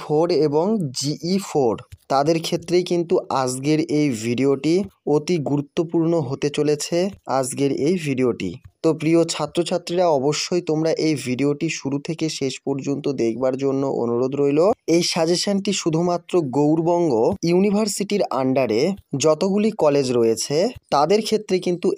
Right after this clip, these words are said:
এই কোশ্চেনগুলি কিংবা প্রশ্নগুলি ব্রহ্মাস্ত্র হয়ে দাঁড়াবে, ঠিক আছে? এইবার প্রশ্ন হচ্ছে যে, প্রশ্ন কাঠামো কিভাবে থাকবে? এখানে কিন্তু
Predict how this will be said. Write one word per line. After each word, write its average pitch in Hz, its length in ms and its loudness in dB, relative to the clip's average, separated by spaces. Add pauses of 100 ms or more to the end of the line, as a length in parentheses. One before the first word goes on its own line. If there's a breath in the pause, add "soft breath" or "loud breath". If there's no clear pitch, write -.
এই 143 80 2 (120)
কোশ্চেনগুলি 156 680 0
কিংবা 117 320 0
প্রশ্নগুলি 123 580 0 (300)
ব্রহ্মাস্ত্র 143 600 0 (140)
হয়ে 127 140 0
দাঁড়াবে, 95 400 -4 (220)
ঠিক 185 200 0
আছে? 165 160 0 (440)
এইবার 165 300 2 (140)
প্রশ্ন 170 280 0 (120)
হচ্ছে 208 260 -4 (120)
যে, 123 100 2 (280)
প্রশ্ন 185 300 2 (140)
কাঠামো 202 320 0 (120)
কিভাবে 143 340 0 (100)
থাকবে? 104 320 -6 (340)
এখানে 202 280 0
কিন্তু 233 300 2